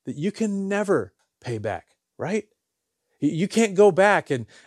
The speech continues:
unsay or untext or unmessage or unemail those words that you said or that you wrote. You can't go back and untell that lie. You can't go back and not say those hurtful words. You can't go back and be in that relationship where in truth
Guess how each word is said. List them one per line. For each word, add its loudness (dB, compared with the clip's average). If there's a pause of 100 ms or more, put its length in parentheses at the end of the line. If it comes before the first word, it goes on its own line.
(100)
unsay 4
or 0
untext -2
or -4
unmessage 0
or 0
unemail 0
those 2
words 2
that -4
you -8
said 0
or 0
that -4
you -8
wrote. 4 (220)
You -4
can't -4
go 4
back 4
and -6
untell -2
that 0
lie. -2 (260)
You 0
can't -2
go 4
back 4
and -6 (160)
not 4
say 4
those 2
hurtful -4
words. 2
You -2
can't -2
go 4
back 2 (260)
and -6
be 4
in 8
that 0
relationship 0
where 2
in -2
truth 0